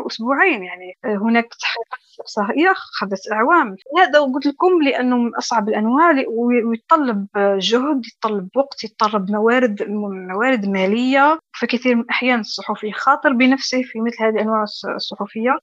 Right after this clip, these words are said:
كما قلت لكم، آه، مازال، مازال، آه، مازال ما مشيناش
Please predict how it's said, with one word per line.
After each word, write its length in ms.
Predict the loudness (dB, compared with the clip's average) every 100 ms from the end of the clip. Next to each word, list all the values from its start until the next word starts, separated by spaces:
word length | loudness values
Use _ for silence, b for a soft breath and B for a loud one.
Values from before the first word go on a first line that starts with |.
| _ 2
كما 200 | 4 4
قلت 200 | 4 -2
لكم، 420 | 2 4 6 6
آه، 680 | 6 6 4 0 -2 -6 -10 _ -2
مازال، 600 | 4 6 6 6 6 4
مازال، 560 | 4 4 6 4 2 0
آه، 460 | 0 0 0 -4 -4 -2
مازال 240 | 4 6
ما 80 | 6
مشيناش 520 | 4 2 0 -2